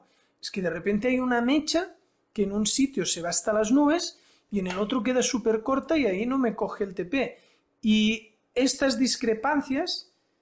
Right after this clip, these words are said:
pueden parecer pequeñas, pero son grandes. Entonces, mm, en cuanto a, a backtesting, ¿qué tenemos que hacer? O sea, al final nos casamos con una data de un, de uno de los proveedores de liquidez concreto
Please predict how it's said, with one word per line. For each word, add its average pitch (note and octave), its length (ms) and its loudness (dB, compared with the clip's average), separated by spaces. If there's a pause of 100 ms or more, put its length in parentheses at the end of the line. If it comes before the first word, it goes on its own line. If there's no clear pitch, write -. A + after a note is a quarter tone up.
(220)
pueden B3+ 300 2
parecer A#3+ 400 -2
pequeñas, C#4 320 0
pero F#3+ 160 -6
son G#3 320 -4
grandes. F3 680 -6 (560)
Entonces, G3+ 580 0 (480)
mm, G3+ 560 -2 (160)
en A3+ 220 2
cuanto A#3 400 2
a, A#3 60 2
a A3+ 200 0
backtesting, C#4+ 720 0
¿qué - 160 -8
tenemos F#3 480 -4
que - 160 -8
hacer? C#3+ 240 -12
O - 60 -12
sea, F3+ 260 0
al E3+ 80 -4
final B3 300 0
nos G#3+ 160 -2
casamos F#3 480 -4
con F#3+ 160 -4
una F#3 240 -2
data D#3+ 420 -2
de E3+ 480 -12 (240)
un, F#3+ 680 -2 (560)
de F#3 160 2
uno A3 260 4
de G#3 80 2
los G3 140 -4
proveedores F#3+ 600 -4
de F#3 100 -6
liquidez F3+ 500 -6
concreto F3 840 -6